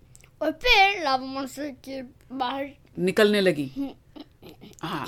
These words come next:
Speaker 2: और जैसे ही वो बाहर निकलने लगी, जो
Speaker 1: हम्म।
Speaker 2: सबसे आगे शीला थी, उसने देखा कि हम तो धरती के कोर में हैं,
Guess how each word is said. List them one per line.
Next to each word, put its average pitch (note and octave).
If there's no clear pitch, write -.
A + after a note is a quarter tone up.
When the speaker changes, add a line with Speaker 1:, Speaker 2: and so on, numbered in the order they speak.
Speaker 2:
और E3+
जैसे A3
ही C4
वो A#3+
बाहर F#3
निकलने B3
लगी, E3+
जो E4+
Speaker 1:
हम्म। D#4+
Speaker 2:
सबसे C#4+
आगे C#4+
शीला F#3
थी, E3
उसने F#3
देखा G3+
कि F#3+
हम G#3
तो G#3
धरती F3+
के G3+
कोर B3+
में C#4+
हैं, C#4+